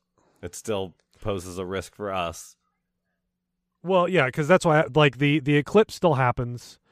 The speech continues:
Speaker 1: Yeah.
Speaker 2: When that happens, we, we lose, like, all of our, well, Yami takes, is able to take all of our brush techniques away from us.
Speaker 1: Yeah.
Speaker 2: And turns us back into a regular dog. And so that's where, like, Yami is, like, or, uh,
Speaker 1: I mean,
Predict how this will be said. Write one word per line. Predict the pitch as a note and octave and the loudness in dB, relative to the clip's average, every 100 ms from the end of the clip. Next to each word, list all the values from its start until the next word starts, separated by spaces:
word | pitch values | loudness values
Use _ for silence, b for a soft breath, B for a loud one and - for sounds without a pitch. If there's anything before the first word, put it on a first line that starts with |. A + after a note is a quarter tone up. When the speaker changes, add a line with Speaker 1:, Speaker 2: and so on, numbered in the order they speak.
| _ | _
Speaker 1:
Yeah. | F2+ F2 C#2 | -6 -4 -2
Speaker 2:
When | C3 D3 | -2 0
that | C#3+ | 4
happens, | C#3+ C3 C3 A#2+ | 4 2 -4 -4
we, | C3 C#3+ | -2 -2
we | A#2+ A#2+ E3+ E3+ | -2 -2 0 2
lose, | D3+ D#3 D3 C3+ A#2+ - | 4 4 4 0 -4 -8
like, | B2+ B2+ - C3 | -2 -2 -2 0
all | C#3 C3+ C3+ | 2 2 0
of | B2 | 0
our, | B2 A#2 B2+ | 0 -2 0
well, | D#3+ F#3+ F3 B B - | 4 6 6 B B 0
Yami | E3+ G#3+ G#3 F#3 E3+ _ _ | 4 4 2 -2 -4 _ _
takes, | - G3+ D3+ - | 2 2 2 -10
is | D3 C3 | -8 -2
able | E3 D3 | -2 -2
to | C3 | -6
take | - F3 D3+ - | -4 -2 -2 -2
all | C#3 C#3+ C#3+ | 0 2 2
of | B2 | 0
our | C3 A#2+ A2+ _ _ _ _ | -2 -2 -6 _ _ _ _
brush | D3 B2+ | -2 -2
techniques | - C3 A#2+ A2+ | -2 -4 -6 -8
away | A2+ G#2+ | -8 -8
from | G#2 G#2 | -8 -14
us. | G#2 | -6
Speaker 1:
Yeah. | A2+ F#2 C#2+ D2+ - | -2 -2 -4 -10 -18
Speaker 2:
And | A2 | -4
turns | C#3+ B2 | -4 -4
us | G#2+ | -2
back | C#3 C3 | -2 0
into | C3 A#2+ | -2 -4
a | A#2 | -4
regular | G#2+ A#2 A2 G#2 | -6 -6 -8 -8
dog. | A2 G2+ F#2+ - _ _ _ _ _ C#3+ | -10 -12 -14 -20 _ _ _ _ _ -10
And | B2+ B2 A#2 A2+ - | -6 -6 -6 -12 -20
so | - D3 | -4 -2
that's | B2 C#3+ - | 2 0 0
where, | C#3 C3 B2 | -2 0 0
like, | B2 B2 - C#3+ | -2 -2 -4 -2
Yami | C3 C3 B2+ | 0 0 -2
is, | A#2+ | -4
like, | A#2+ _ _ _ | -8 _ _ _
or, | D3 B2 B2+ | -2 0 0
uh, | |
Speaker 1:
I | |
mean, | B2 | 0